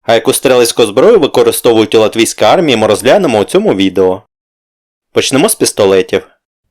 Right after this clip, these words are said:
Основною короткоствольною зброєю Збройних сил Латвії є австрійський пістолет вісімдесят вісім, він же Glock сімнадцять. Створений у тисяча дев'ятсот вісімдесят другому році, він має калібр дев'ять міліметрів,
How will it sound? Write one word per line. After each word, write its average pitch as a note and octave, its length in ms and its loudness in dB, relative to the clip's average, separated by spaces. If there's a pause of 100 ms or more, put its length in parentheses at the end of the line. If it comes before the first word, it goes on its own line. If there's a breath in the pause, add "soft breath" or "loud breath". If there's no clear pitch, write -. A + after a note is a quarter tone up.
(180)
Основною C3 420 0
короткоствольною A#2 800 0
зброєю A#2 360 0
Збройних A#2 420 0
сил A2+ 180 0
Латвії A2 400 0
є G2+ 60 2
австрійський - 480 -2
пістолет G#2+ 480 0
вісімдесят G#2 600 -2
вісім, A2 480 -6
він G#2+ 180 -2
же G#2 120 0
Glock B2+ 220 0
сімнадцять. A2+ 680 -4 (1400)
Створений B2 500 0
у - 20 0
тисяча B2+ 400 -2
дев'ятсот A#2 440 0
вісімдесят A#2+ 460 -2
другому G#2+ 380 0
році, A2 420 -2
він C#3 200 -2
має D#3+ 160 0
калібр G#2+ 380 -2
дев'ять F3 260 -2
міліметрів, G2 640 -2